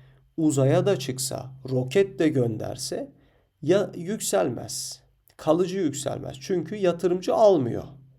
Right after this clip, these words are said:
Tamam mı? Evet, bu şekilde bir haber var. İşte geri alımlar da var. Fakat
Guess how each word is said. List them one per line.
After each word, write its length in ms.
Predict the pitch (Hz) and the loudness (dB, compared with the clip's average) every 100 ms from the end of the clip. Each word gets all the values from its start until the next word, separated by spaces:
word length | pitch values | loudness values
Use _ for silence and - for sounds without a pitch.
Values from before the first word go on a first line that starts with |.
| _ | _
Tamam 380 | - 165 202 160 | -6 -4 -4 -4
mı? 180 | - - _ _ _ _ _ _ _ | -10 -16 _ _ _ _ _ _ _
Evet, 320 | - 156 131 139 | 0 2 2 -4
bu 100 | 165 | -2
şekilde 540 | 156 - 156 151 147 | -2 -2 -2 0 0
bir 100 | 147 | 0
haber 380 | 143 143 139 131 | 0 2 4 2
var. 200 | 123 135 | 2 -4
İşte 240 | 131 - | -4 -6
geri 260 | 131 135 135 | 0 2 6
alımlar 520 | 135 135 139 131 - | 6 4 4 2 2
da 160 | 95 101 | -4 -6
var. 180 | 262 - | -6 -6
Fakat 480 | - 180 - - | -2 -2 -2 -6